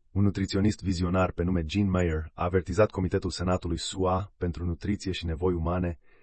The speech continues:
că produsele din ce în ce mai omniprezente din categoria alimentelor nesănătoase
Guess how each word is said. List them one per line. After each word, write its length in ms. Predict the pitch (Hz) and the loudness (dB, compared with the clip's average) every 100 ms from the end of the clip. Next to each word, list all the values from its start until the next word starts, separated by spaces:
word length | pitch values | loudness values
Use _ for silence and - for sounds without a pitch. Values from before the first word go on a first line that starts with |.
| _ | _
că 120 | - | -10
produsele 520 | - 95 98 113 120 98 | -2 0 0 0 2 2
din 180 | 90 | 0
ce 180 | 85 113 | -2 0
în 100 | 107 | -2
ce 140 | 98 104 | 0 0
mai 180 | 98 | 2
omniprezente 800 | 87 92 87 85 82 87 92 - | 0 0 -2 -2 -2 -2 -4 -4
din 180 | 73 82 | -4 -4
categoria 640 | 78 80 80 85 98 92 | -4 -6 -2 0 2 2
alimentelor 540 | 82 82 90 92 85 78 | 0 -2 -2 -2 -2 -2
nesănătoase 800 | 82 - 80 92 90 - 87 | -4 -4 -4 0 0 0 -6